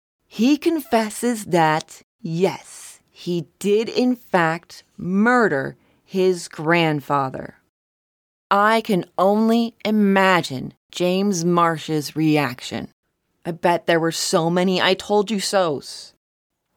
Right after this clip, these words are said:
I bet James Marsh was like the "I told you so" king after he found that out. I know I would be. I would probably answer, "I told you so," to every single question put to me. "So,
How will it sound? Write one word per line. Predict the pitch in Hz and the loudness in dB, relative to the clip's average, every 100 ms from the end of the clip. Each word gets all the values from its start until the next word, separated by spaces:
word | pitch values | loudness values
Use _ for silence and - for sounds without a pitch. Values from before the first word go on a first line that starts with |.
| _ | _
I | 214 | 2
bet | 240 226 220 | 4 2 0
James | - 196 180 | -2 -2 -2
Marsh | 180 170 160 160 | -2 -4 -6 -6
was | 175 165 | -4 -2
like | 160 156 143 - | -2 -2 -4 -10
the | 160 202 | -4 -2
"I | 220 214 | -2 -2
told | - 233 247 226 | -4 -2 -2 0
you | 240 233 | 0 0
so" | - 220 208 202 190 | -2 -2 0 0 -2
king | - - 226 262 262 208 165 135 135 - _ _ | -12 -10 -2 2 4 4 0 -2 -6 -12 _ _
after | 165 151 131 156 | -4 -4 -4 -8
he | 139 | -8
found | 156 160 143 143 | -2 0 2 0
that | 135 131 | -4 -4
out. | 123 120 - - _ _ - | -6 -10 -16 -20 _ _ -4
I | 214 | 0
know | 220 277 | 2 2
I | 240 262 | 2 2
would | 214 | 0
be. | 180 185 - _ _ | 0 -4 -8 _ _
I | 214 | -2
would | 226 | 0
probably | 269 254 254 | 2 2 2
answer, | 240 226 233 220 - | 0 0 -2 -4 -6
"I | 202 | -8
told | 208 233 220 | -2 -2 -2
you | |
so," | 208 214 196 190 - | -4 -4 -4 -8 -12
to | 214 | -4
every | 240 254 277 | -2 -2 -4
single | 254 277 262 247 | -2 0 0 0
question | 285 240 - 254 233 | -2 -4 -2 0 0
put | - 285 | 0 -2
to | 269 | 2
me. | 247 165 131 _ _ _ _ | 2 2 -6 _ _ _ _
"So, | - 302 285 214 | 0 2 4 2